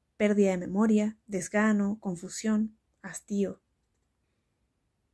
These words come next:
La falta de memoria afecta a muchas personas,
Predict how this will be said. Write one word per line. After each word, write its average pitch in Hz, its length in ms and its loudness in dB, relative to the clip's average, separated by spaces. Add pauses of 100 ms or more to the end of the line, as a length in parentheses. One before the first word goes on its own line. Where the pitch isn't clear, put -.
(380)
La 185 140 -8
falta 214 340 0
de 202 60 2
memoria 226 560 4
afecta 208 540 -4
a 202 100 -2
muchas 269 380 2
personas, 185 640 -6